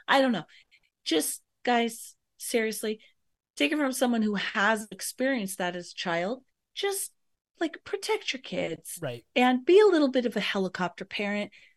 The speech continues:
Speaker 1: They'll be fine. My kids are fine. They go out, they experience things, they go places, but they're also really fucking cognizant.
Speaker 2: Mm.
Speaker 1: So that's what you want, right?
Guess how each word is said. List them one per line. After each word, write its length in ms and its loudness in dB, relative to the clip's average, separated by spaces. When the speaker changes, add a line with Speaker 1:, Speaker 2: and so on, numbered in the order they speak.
Speaker 1:
They'll 180 10
be 160 2
fine. 720 -2
My 100 4
kids 300 -2
are 40 -6
fine. 400 0
They 120 10
go 280 4
out, 360 0
they 80 2
experience 640 -4
things, 400 -2
they 240 -6
go 260 2
places, 800 -2
but 140 -10
they're 220 -6
also 440 0
really 380 0
fucking 400 -10
cognizant. 680 -12
Speaker 2:
Mm. 180 -14
Speaker 1:
So 520 0
that's 240 2
what 140 -2
you 80 0
want, 200 -2
right? 280 4